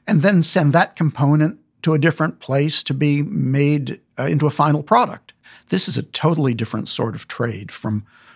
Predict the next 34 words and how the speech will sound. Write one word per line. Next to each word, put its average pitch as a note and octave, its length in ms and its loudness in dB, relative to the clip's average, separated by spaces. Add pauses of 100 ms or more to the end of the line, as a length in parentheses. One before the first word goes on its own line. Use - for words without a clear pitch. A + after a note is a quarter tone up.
what C#3 220 -2
existed A2+ 540 -6
in A2+ 100 -6
Malcolm A#2 360 -4
McLean's A2+ 480 -8
day. A#2+ 160 -6
No C3+ 340 2
one D#3 240 2
had A2+ 160 -4
anticipated A2 840 -6
that - 160 -12
trade G#2+ 320 -6
would A2 160 -4
develop G#2 400 -4
in G#2+ 100 -8
this A2 160 -6
direction. - 540 -10 (880)
These F3+ 360 2
days, C#3 440 -2 (640)
it F#3 140 0
really E3 420 0
doesn't C3 380 0
make C3 220 -4
a G#2+ 100 -12
whole B2+ 160 -2
lot A#2 180 -2
of F#2+ 100 -8
sense A#2+ 480 -2
in A#2+ 160 -2
most A#2+ 300 -4
cases A#2+ 540 -4
to - 180 -8
talk A2 400 -8
about G#2+ 480 -8